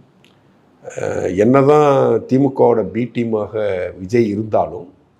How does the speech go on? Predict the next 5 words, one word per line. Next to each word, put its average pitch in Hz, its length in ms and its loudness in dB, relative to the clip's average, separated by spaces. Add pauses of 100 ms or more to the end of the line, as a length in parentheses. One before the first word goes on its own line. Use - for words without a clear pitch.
(760)
விஜய் 135 360 4
சிறுபான்மை 147 580 2
ஓட்டுகளை 113 480 0
பெரும்பான்மையா 113 720 0 (140)
பிரிப்பாரு, 127 680 0